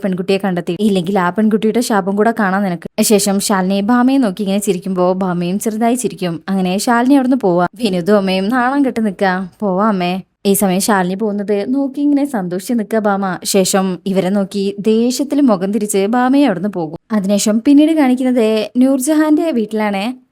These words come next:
അബൂബക്കർ കുറച്ച് ആൾക്കാരായിട്ട് സംസാരിക്കുകയാണേ. നിസിറിനെ കാണുന്നില്ലെന്നുള്ള വിവരം തന്നെയാ വിഷയം. ഇങ്ങനെ ഇത്രയും വലിയൊരു നാട്ടില്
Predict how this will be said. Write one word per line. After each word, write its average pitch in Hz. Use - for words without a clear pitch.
അബൂബക്കർ 202
കുറച്ച് 285
ആൾക്കാരായിട്ട് 208
സംസാരിക്കുകയാണേ. 196
നിസിറിനെ 202
കാണുന്നില്ലെന്നുള്ള 214
വിവരം 208
തന്നെയാ 220
വിഷയം. 196
ഇങ്ങനെ 285
ഇത്രയും 311
വലിയൊരു 262
നാട്ടില് 220